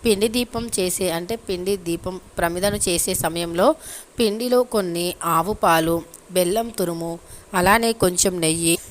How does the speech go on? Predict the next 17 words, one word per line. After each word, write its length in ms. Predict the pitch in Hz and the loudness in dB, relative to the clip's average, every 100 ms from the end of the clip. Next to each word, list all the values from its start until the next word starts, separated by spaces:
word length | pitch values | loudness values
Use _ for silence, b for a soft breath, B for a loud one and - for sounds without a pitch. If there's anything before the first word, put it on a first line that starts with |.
| - 202 | -4 4
వేసి 320 | 208 240 233 226 | 6 6 2 0
పిండిని 360 | 175 175 175 180 190 | -4 -2 -2 0 0
స్మూత్గా 540 | 180 170 190 202 190 190 | -2 -6 -4 -2 0 0
కలుపుకొని 600 | 170 165 170 - 175 180 254 196 | -2 -4 -8 -8 -6 -4 -4 -4
ఆ 20 | 170 170 | -4 -2
తర్వాత 400 | 160 165 165 165 208 170 | -4 0 -2 0 0 0
ఐదు 120 | 165 165 | -4 -8
పిండి 240 | 160 170 175 | -6 -6 -4
దీపాలను 540 | 175 - 175 175 202 202 | -4 0 0 0 -4 -6
చేయండి. 440 | 165 165 160 160 160 B B B B 208 | -4 -4 -6 -8 -10 B B B B 0
ఇలా 160 | 208 214 208 | 4 4 4
చేసి 240 | 196 208 247 | 0 0 0
దీపాన్ని 460 | 196 185 190 214 214 | 0 2 2 2 -4
వెలిగించినా 520 | 190 175 175 180 180 196 | -4 -4 -6 -4 -2 -4
మంచి 220 | 180 170 175 | -4 -6 -4
ఫలితం 340 | 175 170 190 226 190 | -4 -2 -4 -4 -4
కలుగుతుంది. 580 | 160 165 165 160 160 | -4 -6 -8 -6 -6